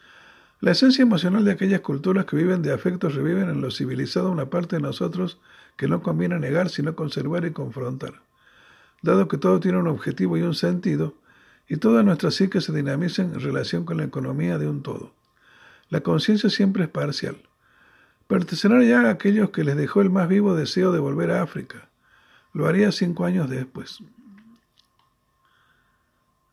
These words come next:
Indios, pueblo.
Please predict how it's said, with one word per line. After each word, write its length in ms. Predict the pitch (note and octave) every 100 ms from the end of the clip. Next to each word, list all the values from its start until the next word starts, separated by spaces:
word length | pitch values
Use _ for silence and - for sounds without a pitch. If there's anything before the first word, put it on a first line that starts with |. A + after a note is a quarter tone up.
| _ _ _ D#4+
Indios, 400 | F#3+ G3+ G3 F3+ - _ _ _ _ _ _ _
pueblo. 500 | F3 C3+ - - -